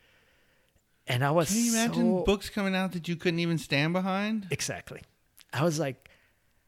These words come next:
Speaker 1: I think I wrote it on Facebook. I had this thing where it's like, you know, if I, I understand needing money, but if I need money that bad, I think I'm,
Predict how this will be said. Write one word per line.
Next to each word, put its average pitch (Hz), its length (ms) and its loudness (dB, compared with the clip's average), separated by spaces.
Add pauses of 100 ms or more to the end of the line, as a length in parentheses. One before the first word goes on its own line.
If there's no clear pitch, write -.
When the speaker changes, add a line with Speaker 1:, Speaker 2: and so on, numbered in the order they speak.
(240)
Speaker 1:
I 156 100 -6
think 254 220 -10
I 120 120 0
wrote 113 220 -2
it 113 140 -8
on 101 120 -10
Facebook. - 500 -10
I - 60 -8
had 135 140 -4
this 117 180 -6
thing 113 220 -2
where 104 100 0
it's 98 120 -4
like, 101 240 -6
you 139 60 -4
know, 120 60 -4
if - 200 -6
I, 127 240 0
I 147 100 2
understand 156 520 2
needing 98 280 0
money, 92 380 -6 (520)
but 113 140 2
if 117 140 -2
I - 100 -4
need 156 260 -2
money 110 320 0
that 117 360 -2
bad, 151 280 2
I 127 100 -2
think 120 280 -4
I'm, 110 280 0